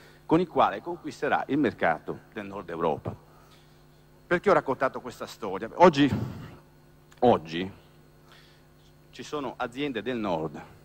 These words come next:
la Chateau Dax di Bergamo, la Doimo di Treviso, che vanno a installare impianti produttivi a Sant'Eramo.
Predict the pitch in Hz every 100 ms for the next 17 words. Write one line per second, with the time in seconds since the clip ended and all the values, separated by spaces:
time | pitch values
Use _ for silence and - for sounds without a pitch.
0 | - 95 - 113 - 110 104 92 - -
1 | 85 85 90 92 76 73 76 85 85 95
2 | 87 85 95 90 92 87 76 85 - -
3 | - - - 143 165 147 110 107 120 135
4 | - - 131 - 123 123 131 135 127 110
5 | 92 - - - 123 117 156 143 - 117
6 | 143 135 127 - 170 143 - 123 123 110
7 | 90 78 78 80 -